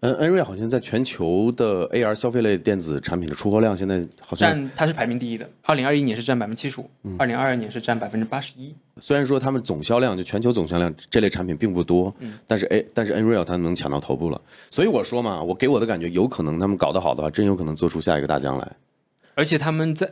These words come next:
Speaker 2: 对于技术这块研发，包括光学这块研发，是专门有基地，
Speaker 1: 嗯。
Speaker 2: 设置了一个基地，
Speaker 1: 嗯。
Speaker 2: 而且是不在北京的，
Speaker 1: 嗯。
Speaker 2: 是在江苏这一块，
Speaker 1: 嗯。
Speaker 2: 搞了一个基地，去专门研发光学呀，
Speaker 1: 嗯。
Speaker 2: 还有其他一些硬件上的一个创新。
Speaker 1: 嗯。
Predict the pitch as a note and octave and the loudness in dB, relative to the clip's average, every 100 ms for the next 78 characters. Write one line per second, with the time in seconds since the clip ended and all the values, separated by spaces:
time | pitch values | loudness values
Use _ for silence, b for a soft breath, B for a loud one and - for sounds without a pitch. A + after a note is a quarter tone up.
0 | - - D3 A#2 A#2+ C#3+ C#3+ C#3 C#3 C3 | -4 2 2 2 -2 0 -2 -2 -8 -6
1 | G#2+ A2+ B2+ C3+ C3 C3 D3+ D#3+ G#3 A#2+ | -6 -4 -2 -2 -2 0 0 0 -4 -6
2 | G#2+ G#2 A2+ - D#2+ C3+ C3 A#2 G#2+ - | -8 -8 -8 -4 -2 0 0 -2 -6 -10
3 | _ B2 B2+ A#2+ - _ C#3+ C3 A#2 A2 | _ -6 -4 -6 -8 _ -4 -2 -2 -2
4 | A2+ A2+ A2+ - - F2+ A2 - - - | -4 -4 -6 -6 -2 0 0 -2 -10 -6
5 | A#2 A#2 G2 - - - E2+ E2 - B2 | 0 0 0 -10 -18 -6 -4 -4 -4 -2
6 | B2 D3+ D3+ D3 B2 - _ - F2+ F2+ | 0 0 0 -2 -4 -10 _ -10 -4 -2
7 | F#2 A2 A2+ A#2+ B2 A2+ F2+ C3+ A#2+ G#2+ | 0 -2 -4 -6 -8 -8 -8 -6 -6 -6
8 | A#2 A#2 B2+ C#3 - G#2 G#2 G2+ A2 A2 | -4 0 2 0 0 -4 -4 -4 -4 0
9 | G#2+ - A2 A2 G#2+ A2 A2 b b b | 0 0 -2 -2 -4 -12 -14 b b b
10 | F2+ D3 C3 A2+ A2 G2 G2 - G#2 G#2+ | -4 2 2 2 -2 -6 -6 -6 -8 -8